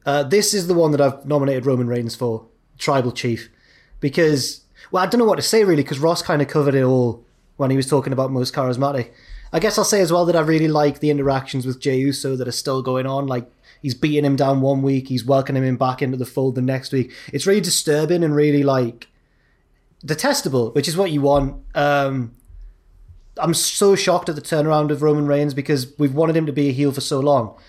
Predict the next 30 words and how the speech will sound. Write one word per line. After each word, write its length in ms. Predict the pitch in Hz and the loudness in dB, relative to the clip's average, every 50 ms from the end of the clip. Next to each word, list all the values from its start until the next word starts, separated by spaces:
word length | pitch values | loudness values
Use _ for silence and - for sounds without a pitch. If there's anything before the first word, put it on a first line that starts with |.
| _ _ - | _ _ -8
It 80 | 139 | -6
felt 180 | - - 147 135 | -2 0 0 2
like 160 | 135 127 127 | 2 2 2
he 80 | 143 127 | 2 2
was 120 | 127 127 | 2 2
never 280 | 131 135 131 123 123 120 | 2 2 2 2 2 2
gonna 220 | 131 123 131 123 | 0 0 0 2
be 280 | 139 135 131 123 127 - | 2 2 0 0 -2 -4
like 200 | - 131 127 127 | -4 -4 -4 -4
Cena. 440 | - - - 131 123 127 127 127 123 - _ _ _ _ _ - | -4 -4 -4 -2 -2 -2 -2 -4 -6 -8 _ _ _ _ _ -4
And 100 | 139 147 | -2 0
then 80 | 156 156 | 2 2
they 80 | 160 | 2
just 220 | 156 170 156 - 147 | 0 0 -2 0 0
went 200 | 151 170 196 170 | 0 0 0 -2
for 160 | - - 135 | -4 -4 -4
it. 100 | 127 143 | -4 -2
And 120 | - 147 170 | -2 0 2
they 40 | |
didn't 180 | 175 208 226 233 | 2 2 2 2
just 140 | 220 208 - | 0 -2 -2
turn 160 | - 196 175 | 0 0 0
him 80 | 156 131 | 0 0
heel, 220 | 127 180 185 156 | 0 2 2 2
like, 160 | 135 123 135 139 | 0 0 -2 -4
they've 140 | 131 123 | -6 -4
really 240 | 143 151 147 143 143 | -2 0 0 0 2
gone 180 | 135 143 139 139 | 2 2 2 2
all 160 | 139 135 135 | 2 2 2
in. 280 | 135 139 135 131 131 | 2 2 2 0 -2